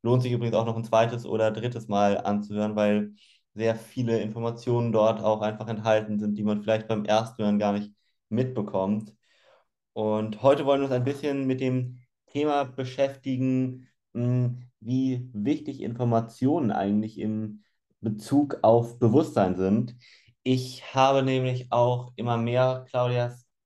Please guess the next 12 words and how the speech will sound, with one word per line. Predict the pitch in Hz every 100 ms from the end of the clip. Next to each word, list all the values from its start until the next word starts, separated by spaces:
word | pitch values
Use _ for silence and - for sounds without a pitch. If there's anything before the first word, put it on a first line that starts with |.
| _ _
Werk, | 101 120 127 131
Claudias | 127 117 120 120
Buch | - 143 156 -
gelesen. | 127 120 123 127 135 143 147 _ _ _
Dort | 120 123 123
widmet | 156 131 113
sie |
ein | 120 113
ganzes | 117 147 - 127 -
Kapitel | - 120 - 180 - 104 98 98
dem | - 101 98
Thema, | - 101 208 113 127